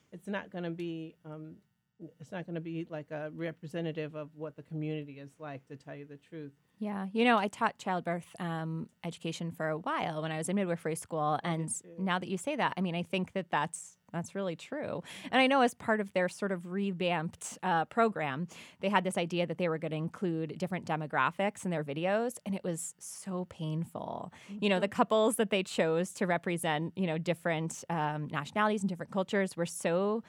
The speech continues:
Speaker 2: <sighs> I don't know, <laughs> sort of stereotypical. It was, it was rough, but, um, anyway.
Speaker 1: Yeah, I taught classes as well, and my classes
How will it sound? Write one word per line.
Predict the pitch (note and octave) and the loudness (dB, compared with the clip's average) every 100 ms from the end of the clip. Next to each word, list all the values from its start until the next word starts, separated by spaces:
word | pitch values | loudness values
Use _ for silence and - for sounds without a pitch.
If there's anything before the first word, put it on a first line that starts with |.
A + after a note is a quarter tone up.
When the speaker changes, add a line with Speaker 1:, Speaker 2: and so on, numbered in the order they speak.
| - _ _ _ | -14 _ _ _
Speaker 2:
<sighs> | _ _ _ _ | _ _ _ _
I | F#3+ G3 E3+ D3+ C#3 - - | -2 2 2 -2 -8 -10 -2
don't | G3 E3+ | 0 2
know, | E3 D#3 D3+ - - - | 0 -2 -4 -14 -20 -20
<laughs> | - - - | -14 -14 -12
sort | - B3+ | 6 6
of | A3 | 6
stereotypical. | - B3 A3 G#3+ A#3+ F#3 E3 | 4 6 6 4 2 4 4
It | F3 | 4
was, | F#3 | 2
it | - | 4
was | A3 F3 | 4 4
rough, | B2+ - - | 2 2 -4
but, | C#3 D3 | -4 -2
um, | D3 F3 E3+ _ - | 0 -2 -4 _ 0
anyway. | A3+ A#2+ D3+ _ - | 2 2 -2 _ -2
Speaker 1:
Yeah, | G#3 A3 F3+ F#3 | 2 4 2 0
I | G3+ | -4
taught | G#3+ G3+ F3+ | -2 -4 -2
classes | G3+ F#3+ F#3+ F3+ | -4 -4 -6 -8
as | F3+ E3 - | -8 -8 -4
well, | A3+ B3 E3+ | -2 0 0
and | D#3+ F3 | -2 -4
my | E3+ | -6
classes | F3+ G#3+ F3 F#3 G#3 E3+ | -6 -4 -4 -4 -8 -10